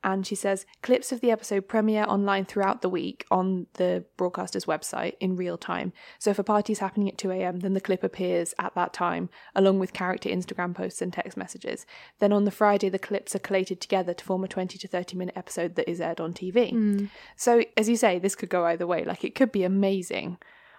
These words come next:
Speaker 1: or it could be, like, watching a load of managed Instagram <laughs> accounts
Speaker 2: Yeah.
Speaker 1: tweet at each other.
Speaker 2: Interesting.
Speaker 1: So anyway, it sounds really interesting. There are apparently bits of it on YouTube and on Tumblr people are translating it, and there is an American version currently in development,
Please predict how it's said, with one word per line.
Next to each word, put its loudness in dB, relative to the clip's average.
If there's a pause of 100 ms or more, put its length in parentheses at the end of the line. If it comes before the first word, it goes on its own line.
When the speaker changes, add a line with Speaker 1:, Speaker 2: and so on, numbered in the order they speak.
(160)
Speaker 1:
or 8
it -2
could 4
be, 0
like, 0
watching 2
a 2
load 2
of 0
managed 2
Instagram 4
<laughs> 4
accounts 6
Speaker 2:
Yeah. -14
Speaker 1:
tweet 2
at 4
each -2
other. 2
Speaker 2:
Interesting. 0
Speaker 1:
So 4
anyway, 8
it 0
sounds 8
really 8
interesting. -2 (140)
There 8
are 6
apparently 2
bits 8
of 4
it 6
on 4
YouTube 4
and 2
on 2
Tumblr 0
people -4
are -2
translating -4
it, -4
and 0
there 4
is 6
an 8
American 6
version 2
currently 0
in 0
development, -4